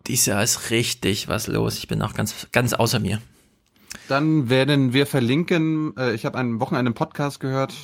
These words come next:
Speaker 2: äh, das hat jetzt weniger mit Serial zu tun, aber es ist auch ein True Crime Podcast, der heißt Dirty John.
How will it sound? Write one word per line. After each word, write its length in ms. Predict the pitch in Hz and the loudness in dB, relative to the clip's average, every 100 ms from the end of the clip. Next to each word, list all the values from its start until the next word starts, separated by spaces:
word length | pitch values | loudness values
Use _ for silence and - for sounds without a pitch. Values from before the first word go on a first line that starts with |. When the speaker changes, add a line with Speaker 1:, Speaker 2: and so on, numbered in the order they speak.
| - | -10
Speaker 2:
äh, 720 | 117 117 117 117 117 117 113 104 | -6 -4 -2 -2 0 0 0 -2
das 160 | 107 117 | -6 -4
hat 120 | 110 | -2
jetzt 280 | 113 - 107 | -2 -4 0
weniger 300 | 127 127 120 | 2 4 4
mit 100 | 104 | 4
Serial 640 | - - 156 165 151 147 | 0 4 6 6 6 2
zu 80 | - | -2
tun, 260 | - 151 131 | -2 0 2
aber 120 | 113 | 0
es 80 | 110 | -2
ist 40 | |
auch 80 | 110 | -2
ein 140 | 120 | -4
True 320 | - - 147 143 | -4 2 2 2
Crime 440 | - 123 123 139 | 0 2 4 2
Podcast, 520 | - 135 - 120 117 | -2 -4 0 -2 0
der 60 | 120 | -2
heißt 280 | 117 - - | -2 -4 0
Dirty 460 | 127 139 131 127 107 | 4 4 2 -2 -2
John. 460 | 107 113 107 95 | 2 4 4 0